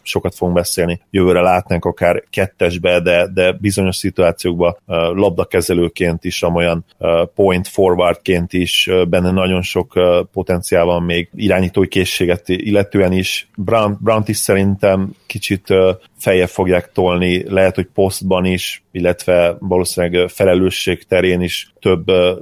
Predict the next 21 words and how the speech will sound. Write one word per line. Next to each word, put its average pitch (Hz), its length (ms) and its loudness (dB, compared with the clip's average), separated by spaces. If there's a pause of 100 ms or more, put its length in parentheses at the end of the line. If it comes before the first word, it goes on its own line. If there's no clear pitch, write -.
(260)
és 92 200 -4
nagyobb 95 320 0
terheket 87 400 0
fognak 90 320 -4
rá 87 260 2
róni, 101 500 0 (160)
és 110 200 -2
n-, 131 220 0
nagyon 117 200 2
kíváncsi 98 340 0
leszek 98 280 0
az, 98 100 0
a-, 98 360 0
az 98 100 -4
újoncra 92 480 0
is, 87 180 -2
Tatumra, 87 500 0
akit, - 400 -6
akit 107 220 -4
akár 107 260 2
a-, 107 280 2